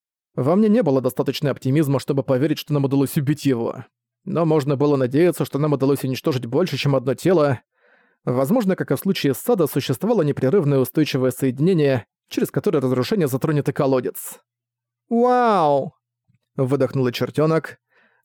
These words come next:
«А сейчас мы узнаем, погибнем ли мы. Будет ли он мстить, уничтожит ли он нас, пробивая путь наружу?»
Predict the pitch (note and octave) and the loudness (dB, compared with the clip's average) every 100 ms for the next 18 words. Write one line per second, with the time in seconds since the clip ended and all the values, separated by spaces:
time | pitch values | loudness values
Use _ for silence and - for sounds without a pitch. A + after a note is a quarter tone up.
0 | _ C3+ B2 C3+ A#3+ G#3 E3 D3 B2+ E3 | _ -4 -4 -4 -2 0 2 0 0 0
1 | C#3+ C#3 C3+ F3 D3 C3+ B2 A#2 E2 - | 0 0 0 0 2 0 0 -2 -4 -10
2 | - _ _ _ _ _ - A#2+ F#3+ G#3+ | -18 _ _ _ _ _ -10 -4 -2 -2
3 | F#3+ F3 D3+ C3 - A3+ - - _ _ | 0 0 0 -2 -4 -4 -4 -20 _ _
4 | _ - C#3 C3+ C#4 E3+ D3 C#3 C3+ G3+ | _ -4 -4 -2 -2 -2 0 2 2 0
5 | - - C3+ C#3 E3 C#3 D3 D#3+ C#3 D3 | -2 -4 -2 2 2 2 0 0 0 0
6 | A#2+ A#2+ - | 0 -4 -6